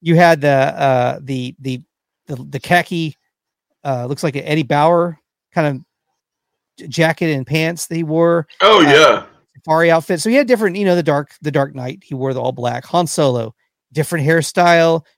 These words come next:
Speaker 1: changed the jacket, a little bit different in each movie. So it became kind of a model fr-, from George Lucas's days. It sells toys. It sells new
Speaker 2: Yeah,
Speaker 1: toys.
Speaker 2: even,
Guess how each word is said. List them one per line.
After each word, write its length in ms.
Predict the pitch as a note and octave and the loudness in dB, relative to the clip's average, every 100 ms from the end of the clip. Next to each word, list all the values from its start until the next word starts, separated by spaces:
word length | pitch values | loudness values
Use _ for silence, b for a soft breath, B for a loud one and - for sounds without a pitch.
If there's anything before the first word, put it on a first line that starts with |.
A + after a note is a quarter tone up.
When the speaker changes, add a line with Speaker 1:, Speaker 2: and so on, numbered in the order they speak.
| - | -8
Speaker 1:
changed 260 | E3 E3+ | -4 -4
the 80 | D3 | -4
jacket, 580 | C3+ D#3+ D#3 - D#3+ D#3+ | -2 0 0 0 -2 -2
a 40 | |
little 240 | C3+ C#3+ D3 | -4 -2 0
bit 180 | D3+ D3+ | -2 -4
different 380 | D3+ - D3+ | -6 -6 -10
in 60 | C#3+ | -10
each 140 | D3 | -8
movie. 400 | C#3+ D3+ D3+ D3+ b b b | -4 -2 -2 -6 b b b
So 140 | - G3+ | -2 0
it 40 | |
became 280 | F#3+ C#4 D4+ | 0 0 2
kind 160 | B3+ B3 | 2 0
of 80 | |
a 60 | D3+ | 0
model 640 | B2+ C3 C#3+ F3 G#3+ G3 _ _ _ _ _ | -2 0 2 2 0 -8 _ _ _ _ _
fr-, 120 | E3+ | -16
from 220 | C#3+ D#3+ C#3+ | -8 -6 0
George 260 | E3+ E3+ | 0 0
Lucas's 500 | E3+ G3+ D#3 - A#2 | 0 0 -2 -4 -8
days. 480 | A2 B2 B2+ B2+ - _ _ _ _ _ _ - | -4 -2 -2 -4 -10 _ _ _ _ _ _ -12
It 100 | E3 | -6
sells 300 | - G#3 - | 0 0 2
toys. 420 | A#3+ B3+ E3 - | 2 4 2 -6
It 100 | E3+ | -6
sells 260 | - G#3 F3+ | 0 0 2
new 100 | G#3+ | 2
Speaker 2:
Yeah, 120 | D#4+ | 4
Speaker 1:
toys. 160 | A3+ C4+ | 6 6
Speaker 2:
even, 220 | E4+ F4 | 6 4